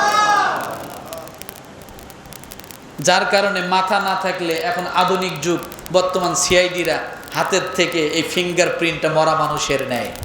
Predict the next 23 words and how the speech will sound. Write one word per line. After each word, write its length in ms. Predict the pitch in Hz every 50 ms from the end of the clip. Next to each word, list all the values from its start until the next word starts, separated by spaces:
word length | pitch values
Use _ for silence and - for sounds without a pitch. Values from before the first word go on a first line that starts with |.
| - - - - - - - -
নিলেই 340 | 160 196 208 214 220 202 175
তার 420 | - - 180 156 139 - - - -
আইডেন্টিটি 640 | 160 170 175 175 175 185 180 170 170 165 160 160
সব 340 | 147 - - 165 147 127 -
বাইরে 240 | 135 139 139 135 135
হয়ে 180 | 135 135 131 131 -
চলে 260 | 139 127 123 123 120
আসে। 300 | 117 113 - - 113 95 87 - - - - - - - - - - - - - -
সে 100 | - 156
কোথাকার 580 | - 175 170 170 165 156 160 156 151 - 135
ভোটার, 520 | 151 151 143 151 139 - - - - - - - - - - - -
কোথায় 280 | 170 165 175 175 165 165
তার 140 | 160 156 151 143
বাড়ি, 220 | 143 143 143 143 139 - - - - -
সব 360 | - - 180 170 - - -
চলে 260 | - 147 135 131 127
আসে। 260 | 123 123 - - 131 117 - - - - -
আর 140 | 156 165 170
এই 80 | 165
ফিঙ্গারপ্রিন্ট 800 | - - 233 233 226 226 214 233 220 208 - - 220 214 202 185
আল্লাহ 240 | 180 180 175 180 170
এমনভাবে 540 | 165 175 196 233 233 208 170 165 165 180 180
বানাইছে, 540 | 175 165 165 170 165 156 - 156 143 127